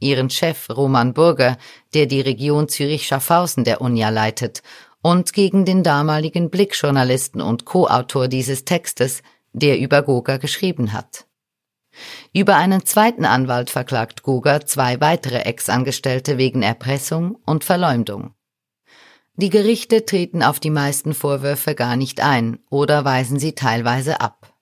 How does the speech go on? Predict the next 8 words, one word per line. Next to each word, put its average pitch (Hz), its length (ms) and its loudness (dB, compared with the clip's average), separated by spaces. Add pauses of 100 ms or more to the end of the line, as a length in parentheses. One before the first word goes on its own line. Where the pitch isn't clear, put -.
(760)
In 170 160 2
mindestens 208 580 2
drei 170 300 0
Fällen 143 420 -4
einigt 135 460 -2
man 156 180 -2
sich 135 320 -8
außergerichtlich. 104 1000 -6